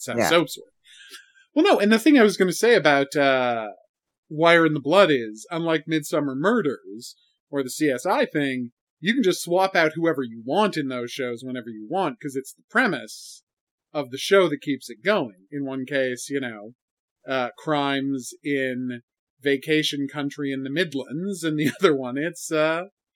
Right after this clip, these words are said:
Speaker 1: you know, uh, it's, well, there's always gonna be C S I stuff to do.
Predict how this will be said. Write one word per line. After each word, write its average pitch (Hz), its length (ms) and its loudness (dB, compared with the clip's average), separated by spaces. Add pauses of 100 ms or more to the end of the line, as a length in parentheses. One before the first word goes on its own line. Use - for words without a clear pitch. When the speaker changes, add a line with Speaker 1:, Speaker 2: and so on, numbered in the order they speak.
(340)
Speaker 1:
you 143 80 -2
know, 135 360 -6
uh, 135 220 0
it's, 139 480 0
well, 156 180 4
there's 151 160 2
always 147 280 2
gonna 143 160 -2
be 135 120 -4
C 147 220 -2
S 135 200 2
I 185 180 4
stuff - 300 -10
to - 80 -14
do. - 100 -16